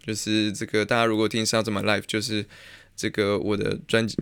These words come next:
专辑的混音师 Sean 宋新凯呢，他是一个 foodie，foodie 就是吃货。然后呢，他，他对台北餐厅的了解比我还多，所以他就带我去吃一间 burger，叫做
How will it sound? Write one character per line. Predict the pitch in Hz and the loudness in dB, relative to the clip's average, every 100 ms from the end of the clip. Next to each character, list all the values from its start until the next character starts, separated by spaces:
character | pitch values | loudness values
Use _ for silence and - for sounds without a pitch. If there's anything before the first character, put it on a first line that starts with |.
| 107 | -4
专 | 120 117 | 0 2
辑 | 104 104 | 2 0
的 | 101 | 0
混 | 101 | -2
音 | 104 | -4
师 | 101 101 101 101 - | -4 -4 -2 -4 -4
Sean | - 185 131 | 0 2 2
宋 | 110 143 | 0 0
新 | 123 123 | 0 -2
凯 | - - | -2 -2
呢， | - - - | -4 -8 -2
他 | 139 143 | 0 0
是 | 135 | 2
一 | 107 | 2
个 | 107 | 0
foodie，foodie | - 127 120 85 - - - - 139 123 101 | 0 0 0 -4 -10 -20 -20 -2 2 2 2
就 | 110 | -2
是 | 113 | -2
吃 | - 110 | -2 0
货。 | 113 110 95 - - - - | 0 0 0 -6 -20 -18 -2
然 | 110 | 2
后 | 117 113 | 2 2
呢， | 104 | 0
他， | 101 127 120 - - - - | 0 2 2 0 -10 -10 0
他 | 139 | 2
对 | 151 139 | 2 2
台 | 117 | 2
北 | 120 110 | 4 2
餐 | 98 113 | 2 0
厅 | 120 123 | 0 0
的 | 107 | 2
了 | 101 | 2
解 | 104 | 0
比 | 101 107 | 0 2
我 | 110 | 2
还 | - - | 0 -6
多， | - 50 - - - - - | -4 -4 -4 -12 -16 -18 -18
所 | - 123 | -2 2
以 | 123 | 4
他 | 131 | 4
就 | 135 131 | 4 4
带 | 120 135 | 4 4
我 | 107 | 4
去 | 117 | 2
吃 | - 113 | 2 2
一 | |
间 | 110 107 | 2 2
burger， | 104 104 104 | 2 2 2
叫 | - 147 160 | 0 0 0
做 | 156 151 143 135 131 123 | 0 2 2 2 2 2